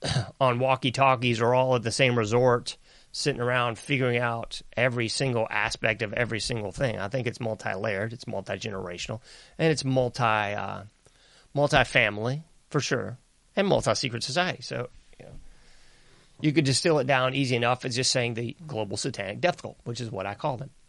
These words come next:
There's different wings of that. There's different, uh, feathers of that bird. I might, might be the more apt analogy there, but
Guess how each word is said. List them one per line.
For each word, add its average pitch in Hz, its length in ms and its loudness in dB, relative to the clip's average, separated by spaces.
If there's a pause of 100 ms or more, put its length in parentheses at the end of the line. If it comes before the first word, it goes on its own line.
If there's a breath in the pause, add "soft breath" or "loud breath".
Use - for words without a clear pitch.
(340)
There's 139 120 0
different 135 300 2
wings 135 240 2
of 120 80 2
that. 101 340 -4
There's 117 180 -8
different, 113 360 -8
uh, 104 200 -8 (580)
feathers 139 420 2
of 113 120 -2
that 110 200 -2
bird. 110 240 -2
I 113 120 -8
might, 110 220 -8 (400 soft breath)
might 110 100 -4
be 117 140 -2 (220)
the 120 100 -4
more 113 220 -4
apt 110 420 -2 (680 soft breath)
analogy 104 480 -2
there, 90 240 -10
but - 200 -14